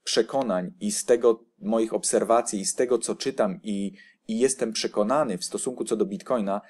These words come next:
cena Bitcoina będzie i powinna rosnąć długoterminowo. Więc prędzej czy później na sto procent wzniesie się w górę. Czy spadnie poniżej sześciu?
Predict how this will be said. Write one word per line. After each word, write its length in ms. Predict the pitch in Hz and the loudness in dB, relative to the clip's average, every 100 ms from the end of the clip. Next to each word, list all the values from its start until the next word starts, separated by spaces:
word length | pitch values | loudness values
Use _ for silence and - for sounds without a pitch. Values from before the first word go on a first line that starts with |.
| _ | _
cena 300 | - 139 143 | -6 -2 0
Bitcoina 600 | 123 110 - 110 104 98 101 _ _ _ _ _ _ _ _ | -2 -4 -2 0 2 0 -4 _ _ _ _ _ _ _ _
będzie 560 | 98 113 127 135 110 | 0 2 2 2 2
i 140 | 98 - | 2 0
powinna 440 | 107 104 104 101 | -2 0 0 2
rosnąć 560 | 98 95 - 80 - - _ _ | 2 0 -2 -10 -14 -20 _ _
długoterminowo. 960 | 107 113 110 - 95 101 98 87 - - _ _ _ | 2 4 4 2 -2 -2 -2 -4 -6 -20 _ _ _
Więc 260 | 113 107 - | -4 -4 -2
prędzej 440 | 127 170 214 208 | 0 2 4 4
czy 120 | - | 4
później 520 | 170 143 113 101 98 - _ | 4 2 2 -2 -4 -10 _
na 160 | 104 110 | -2 -2
sto 360 | - - - 147 | 0 -2 0 2
procent 560 | 156 143 - 98 92 - _ _ _ _ | 4 2 0 -4 -6 -14 _ _ _ _
wzniesie 460 | 107 113 107 - 107 | -4 0 0 0 -2
się 140 | 107 | -2
w 80 | 101 | 0
górę. 340 | 104 95 - - _ _ _ _ _ | 0 0 -2 -12 _ _ _ _ _
Czy 200 | - 147 | 0 2
spadnie 460 | 151 - 127 135 139 | 2 2 2 2 -2
poniżej 400 | 139 135 131 135 | -2 0 2 2
sześciu? 500 | - 139 - - 190 | 2 0 0 2 2